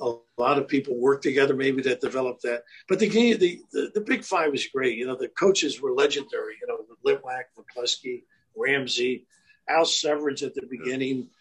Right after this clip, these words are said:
Speaker 1: uh, you know, at Villanova. And we had Dudy Moore, who was, you know, just, uh, absolutely adored at Duquesne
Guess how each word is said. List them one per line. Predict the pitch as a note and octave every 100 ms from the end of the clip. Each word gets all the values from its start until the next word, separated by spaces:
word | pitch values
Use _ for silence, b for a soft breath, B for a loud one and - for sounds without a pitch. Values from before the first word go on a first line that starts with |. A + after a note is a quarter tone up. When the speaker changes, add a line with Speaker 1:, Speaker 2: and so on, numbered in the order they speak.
| b b -
Speaker 1:
uh, | A#2+ A#2 A2+ A2+
you | C#3
know, | B2+ B2+
at |
Villanova. | A#2 B2 B2 B2+ B2 B2+ B2 B -
And | C#3
we | F#3+ G3+
had | F3
Dudy | D3+ E3+ D3+
Moore, | C#3 D#3+ D#3+ B2+
who | C3+ C#3
was, | C3+ B2+ - - _ _ _ _
you | - C#3+
know, | C3 B2 A#2
just, | F3 D3 -
uh, | D3 C#3 A#2 - _ _ _ _ _ -
absolutely | D#3+ F#3 - E3 D#3+ D3 C#3+ C#3
adored | B2+ B2 C#3+ D#3 D3 C3
at | B2 -
Duquesne | C3 - D3+ D3+ D3 A2